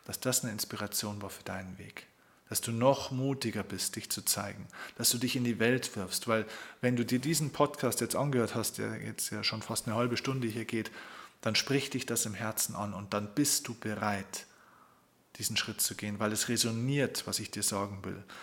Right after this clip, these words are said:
Nicht nur meine Worte, sondern auch meine Energie, meine Emotionen, die ich im Herzen trage, während ich dir das jetzt sag. Es resoniert mit dir. Wir haben hier eine Verbindung.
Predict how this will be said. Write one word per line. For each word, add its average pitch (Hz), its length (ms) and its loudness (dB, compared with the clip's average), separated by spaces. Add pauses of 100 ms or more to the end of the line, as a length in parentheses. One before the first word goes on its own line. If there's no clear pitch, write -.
(160)
Nicht 131 180 0
nur 127 120 2
meine 107 300 2
Worte, 110 300 4
sondern 107 280 -2
auch 107 100 -4
meine 113 260 -4
Energie, 110 460 -2
meine 107 240 -2
Emotionen, 117 640 2
die 107 100 -2
ich 104 120 -4
im 107 100 -2
Herzen 117 400 0
trage, 107 260 -2
während 117 240 4
ich 110 120 -6
dir 107 120 -2
das 107 160 -4
jetzt - 180 0
sag. 107 280 -2 (240)
Es 117 200 2
resoniert 123 640 2
mit 143 260 -6
dir. 107 320 2 (920)
Wir 107 120 0
haben 113 100 0
hier 120 80 -4
eine 120 140 -4
Verbindung. 117 520 -2